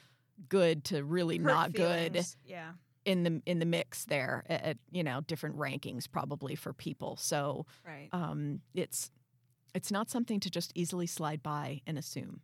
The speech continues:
Speaker 2: I-, it's not. It's not.
Speaker 1: Yeah. So,
Speaker 2: So,
Speaker 1: give that some
Speaker 2: challenge.
Speaker 1: thought this week. Yeah,
Speaker 2: Give it some
Speaker 1: challenge.
Speaker 2: challenge.
Speaker 1: Yeah.
Speaker 2: Challenge, um, you know, how are you modeling this behavior? The behavior to be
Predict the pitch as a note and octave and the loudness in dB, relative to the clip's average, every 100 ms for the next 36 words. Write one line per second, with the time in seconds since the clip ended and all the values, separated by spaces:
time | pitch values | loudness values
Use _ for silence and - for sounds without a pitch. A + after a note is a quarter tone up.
0 | _ _ - _ - B3+ - - - _ | _ _ -20 _ -8 -6 -8 -12 -20 _
1 | _ _ _ _ E3+ - - - _ _ | _ _ _ _ -20 -20 -20 -20 _ _
2 | _ - F#3+ D2+ - - C#4 A3+ A3 A#3 | _ -6 -4 -6 -4 2 4 4 2 -4
3 | - - _ _ - A#4+ C5 C5+ G#4 A#4 | -10 -18 _ _ 2 6 8 6 6 4
4 | A#4 D4 A3 F3+ G4+ D4 F#4 G4+ D#4+ A4 | 4 0 0 2 4 4 2 2 4 6
5 | A#3+ D#3+ - - C#4+ B3 C4+ A#4 - - | 4 2 0 0 0 4 4 4 2 -4
6 | - A3 G3+ G3 G3+ G3 G3+ A3 A3 A#3+ | -4 -4 -4 -8 -8 -6 -6 -2 0 0
7 | A3+ G3 G#3 A#3+ C4 C#4+ C4+ G#3 A3 A3+ | -4 -6 -6 -4 -2 -2 -2 0 0 -2
8 | A3+ A3+ A3 A#3+ - _ _ _ _ _ | -4 -4 -6 -8 -10 _ _ _ _ _
9 | - G3 - G3+ A3 F3+ G#3+ A#3+ G#4 _ | -8 -8 -6 -8 -6 -6 -2 -2 -4 _
10 | _ _ _ _ G3 G3 G3 F#3+ F#3+ F#3+ | _ _ _ _ -12 -10 -8 -8 -8 -8
11 | F#3+ - F#3+ F3+ F3 F3 | -8 -8 -8 -6 -6 -8